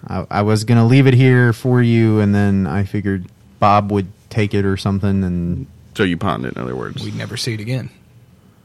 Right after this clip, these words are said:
Speaker 1: I mean, I did pawn it, but I got it back. Like, I have it in my car to present to you before I leave today.
Speaker 2: <laughs> So it was pawned. Just so you know, we're never seeing it again.
Speaker 3: To present to you.
Speaker 2: <laughs> Yeah, with a, with an,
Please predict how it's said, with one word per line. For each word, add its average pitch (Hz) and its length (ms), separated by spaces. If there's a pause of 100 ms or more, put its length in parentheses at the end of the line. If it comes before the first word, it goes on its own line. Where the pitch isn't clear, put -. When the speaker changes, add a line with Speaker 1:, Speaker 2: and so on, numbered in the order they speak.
(220)
Speaker 1:
I - 40
mean, 151 120
I 156 80
did 185 220
pawn 190 240
it, 104 100
but 131 100
I 143 60
got 165 140
it 117 80
back. 101 360 (300)
Like, 110 180
I 117 100
have 175 220
it 165 60
in 147 80
my 123 140
car 101 500 (1900)
to 135 120
present 135 400
to 139 80
you 127 220
before 120 280
I 113 60
leave 123 220
today. 95 420 (220)
Speaker 2:
<laughs> 508 80 (380)
So 95 180
it 85 60
was 80 100
pawned. 82 420
Just - 540
so 165 100
you 131 160
know, 113 220
we're 104 100
never 107 160
seeing 98 220
it 92 100
again. 85 220 (100)
Speaker 3:
To - 80
present 131 420
to - 80
you. 82 220 (260)
Speaker 2:
<laughs> - 300
Yeah, 120 320 (160)
with 127 140
a, 107 100
with 117 160
an, 113 80